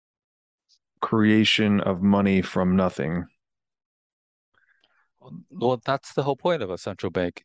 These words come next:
Speaker 2: It's
Speaker 1: Mm-hmm.
Speaker 2: ultimately, if you think about it, historically, what's the point of a central bank? It's to act as a lender of last resort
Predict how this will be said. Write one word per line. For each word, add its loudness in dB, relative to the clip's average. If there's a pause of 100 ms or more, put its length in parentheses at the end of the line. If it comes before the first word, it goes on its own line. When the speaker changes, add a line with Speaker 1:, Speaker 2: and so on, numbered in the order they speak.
Speaker 2:
It's -6
Speaker 1:
Mm-hmm. -2
Speaker 2:
ultimately, -2 (320)
if -4
you 2
think -4
about -2
it, -6 (320)
historically, -2 (180)
what's -8
the -8
point -2
of 0
a 0
central -6
bank? -4
It's -4
to -4
act -4
as -8
a -4
lender 0
of -2
last -4
resort -8